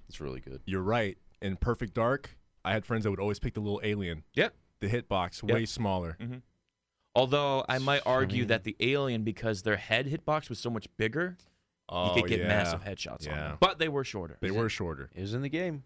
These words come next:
Speaker 3: It was in
Speaker 2: Yeah.
Speaker 3: the game.
Speaker 1: It was in the game.
Speaker 3: But if there was, like, the Evo tournament, they would say, "Odd Job's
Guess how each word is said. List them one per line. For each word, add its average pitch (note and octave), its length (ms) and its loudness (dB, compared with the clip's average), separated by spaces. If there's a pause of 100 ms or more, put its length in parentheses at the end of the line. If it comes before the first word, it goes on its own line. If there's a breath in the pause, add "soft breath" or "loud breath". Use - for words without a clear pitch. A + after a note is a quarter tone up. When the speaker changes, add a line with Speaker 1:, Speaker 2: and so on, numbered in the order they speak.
Speaker 3:
It - 80 -4
was A2 100 2
in C3 60 2
Speaker 2:
Yeah. - 20 2
Speaker 3:
the B2+ 60 2
game. C3 400 2
Speaker 1:
It E2 40 -10
was F2+ 80 -6
in G#2 60 -6
the B2 80 0
game. G3+ 320 -2 (220)
Speaker 3:
But E3 260 6
if B2+ 160 0
there C3+ 100 4
was, B2+ 140 2
like, A#2+ 120 0
the A#2 120 -6 (100)
Evo A#2+ 340 2
tournament, A#2+ 580 -2 (440)
they A2+ 60 4
would A2+ 120 4
say, A2 320 4 (260)
"Odd A#2+ 200 4
Job's A#2 500 0